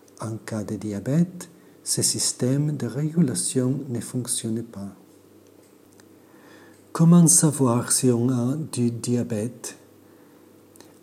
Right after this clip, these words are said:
Un dosage de la glycémie est pratiqué en laboratoire d'analyse médicale. Un diabète est avéré lorsque la glycémie à jeun est égale ou supérieure à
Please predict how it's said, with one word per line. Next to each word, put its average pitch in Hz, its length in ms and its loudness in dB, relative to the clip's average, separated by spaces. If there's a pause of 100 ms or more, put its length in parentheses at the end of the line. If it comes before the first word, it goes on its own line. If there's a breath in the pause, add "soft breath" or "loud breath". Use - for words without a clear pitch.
Un 160 120 8
dosage 165 540 6
de 135 120 2
la 117 140 2
glycémie 117 720 0
est - 140 -12
pratiqué 143 720 -4
en 120 60 -2
laboratoire 120 920 -6
d'analyse 107 600 -6
médicale. 98 680 -10 (1040 loud breath)
Un 117 100 -2
diabète 110 600 0
est 135 220 -2
avéré 113 500 -2
lorsque 104 400 -6
la 101 220 -6
glycémie 104 580 -6
à 92 100 -10
jeun 113 340 0 (300)
est 117 200 -6
égale 143 420 -2 (100)
ou 110 60 -8
supérieure 131 1000 0 (300 loud breath)
à 120 260 -10